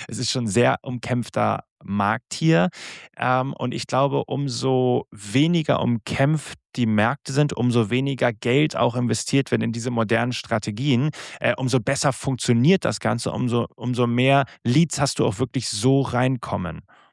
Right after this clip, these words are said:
Das ist, äh, glaub ich, noch wichtig, äh, zu erwähnen. Da ist Hamburg jetzt nicht, ähm, vergleichbar mit deutlich kleineren Regionen, wo es jetzt vielleicht drei, vier Maklerunternehmen gibt, muss man einfach sagen. Also hier, was hier los ist, ist einfach brutal, ne? An der Masse an Makler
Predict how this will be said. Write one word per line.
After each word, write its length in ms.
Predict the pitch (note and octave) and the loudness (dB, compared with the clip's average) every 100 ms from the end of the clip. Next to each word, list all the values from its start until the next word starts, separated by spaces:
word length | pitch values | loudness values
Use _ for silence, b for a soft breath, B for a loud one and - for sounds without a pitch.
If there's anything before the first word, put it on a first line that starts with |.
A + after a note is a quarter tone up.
| _ - | _ -4
Das 200 | A2+ D3 | -2 -2
ist, 180 | B2+ B2+ | -2 2
äh, 200 | B2 A2+ | 2 4
glaub 180 | A#2+ | 2
ich, 100 | A#2 | 2
noch 200 | A2 A2 | -2 0
wichtig, 420 | A#2 B2 C3 A2 C3 | 0 0 -2 -2 0
äh, 220 | A2+ G#2+ | 2 2
zu 220 | - B2+ | 0 0
erwähnen. 380 | G#2+ G#2 G#2 F#2 | 2 2 2 2
Da 120 | G2 | 0
ist 200 | G2 - | 0 -2
Hamburg 320 | B2+ C3+ A#2+ | 0 0 0
jetzt 240 | A#2+ - - | -2 -4 -2
nicht, 380 | C3 D3 - - | 0 0 -4 -2
ähm, 560 | A2 A#2+ A#2+ A#2+ A#2+ G#2+ B B - | 2 2 2 0 -2 -6 B B -18
vergleichbar 840 | - - C3+ B2+ A#2 B2+ - B2 A#2 | -10 -2 0 2 0 -2 0 2 2
mit 340 | A#2 A2+ - - | 2 0 -4 -14
deutlich 440 | - B2 B2 B2+ - | -2 0 0 -4 -4
kleineren 480 | A#2 B2 C3 A#2+ | 0 0 0 0
Regionen, 480 | A#2 A2 A2+ G#2+ A2+ | -2 -2 0 2 2
wo 60 | A#2 | -2
es 100 | A2 | -4
jetzt 140 | G#2+ | -8
vielleicht 280 | - A2 G#2 | -4 -4 -2
drei, 180 | G#2+ A2+ | -2 0
vier 140 | - | 0
Maklerunternehmen 880 | A2+ A#2+ C3 F#2+ G#2 G2+ F#2+ F#2+ F#2+ | 0 0 0 -2 0 -2 0 -2 -4
gibt, 220 | G2 - | -8 -4
muss 180 | G2+ - | -6 -4
man 100 | G2+ | -4
einfach 260 | G2 G2 G2+ | -4 -4 -4
sagen. 240 | F#2+ F#2+ | -2 -2
Also 180 | G2 G#2+ | -2 -2
hier, 200 | A2+ A#2+ | -2 0
was 160 | A2 | -2
hier 140 | - A2+ | 0 0
los 240 | A#2+ B2+ | 2 2
ist, 120 | B2+ | -2
ist 120 | A2 G2 | -4 -6
einfach 220 | G#2+ F2+ - | -4 -6 -8
brutal, 540 | G#2+ G#2 B2+ F#2 F2 | -8 -2 0 0 -2
ne? 140 | G2 - | -4 -4
An 100 | D#3+ | -2
der 80 | G2 | -2
Masse 360 | G#2 G#2 - | -2 -2 -4
an 120 | G2+ | -2
Makler 400 | G2+ G#2 - A2 | 0 -2 0 -2